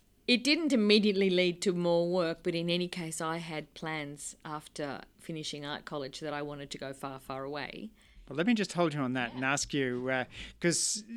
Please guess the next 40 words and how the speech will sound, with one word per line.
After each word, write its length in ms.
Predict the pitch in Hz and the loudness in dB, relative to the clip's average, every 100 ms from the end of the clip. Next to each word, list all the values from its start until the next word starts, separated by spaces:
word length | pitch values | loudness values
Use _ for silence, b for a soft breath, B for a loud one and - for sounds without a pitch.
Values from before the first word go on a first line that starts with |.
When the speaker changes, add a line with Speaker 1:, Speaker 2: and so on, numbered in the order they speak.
| 214 202 | -12 -8
Speaker 2:
yeah, 240 | 202 170 156 | -2 2 2
I 380 | 139 165 165 - | 4 6 6 4
also 360 | 160 151 147 139 | 0 0 0 -2
grew 240 | 120 160 | 2 2
up 140 | 135 | 4
in 100 | 139 | 0
Sydney 460 | 131 143 117 120 123 | -2 -4 -4 -4 -4
and, 320 | 123 131 120 | -4 -4 -4
uh, 320 | 135 123 120 131 | -2 -2 -4 -4
read 220 | 135 123 | -4 -4
the 80 | 123 | -4
Herald 500 | 127 120 117 - - - | -4 -4 -6 -10 -14 -14
religiously 640 | 151 139 139 131 - 131 | -8 -4 -2 -2 -4 -2
during 200 | 127 131 | -2 -2
the 60 | 131 | 0
ni-, 280 | 131 139 139 | 0 -2 -2
nineteen 420 | 135 127 131 127 | -2 -2 -2 -2
eighties. 480 | 123 117 120 120 - B B B | -2 -4 -6 -8 -10 B B B
Uh, 160 | 143 143 | 2 2
and 80 | 180 | 4
I 40 | |
remember 280 | 185 196 202 | 4 6 4
the, 320 | 160 156 151 | 4 2 2
the 160 | 156 147 | -2 -4
cartoonists 800 | - 151 143 156 143 - - - | -4 -4 -2 -2 -2 -4 -4 -4
that, 320 | 139 117 - | -4 -4 -2
uh, 160 | 139 127 | -2 -2
that 100 | 131 | 0
I 160 | 139 | 0
enjoyed 260 | 143 131 131 | 0 0 -2
the 60 | 123 | -2
most 260 | 131 120 139 | -4 -4 -6
were 60 | |
Ma-, 200 | 135 139 | -6 -6
Matthew 320 | 156 147 147 | -4 -4 -2
Martin 420 | 135 135 143 147 127 | -4 -4 -4 -6 -4
on 160 | 123 | -4
Stay 300 | 120 139 123 | -4 -4 -4
in 140 | 123 120 | -6 -6
Touch, 420 | 135 123 - | -6 -6 -6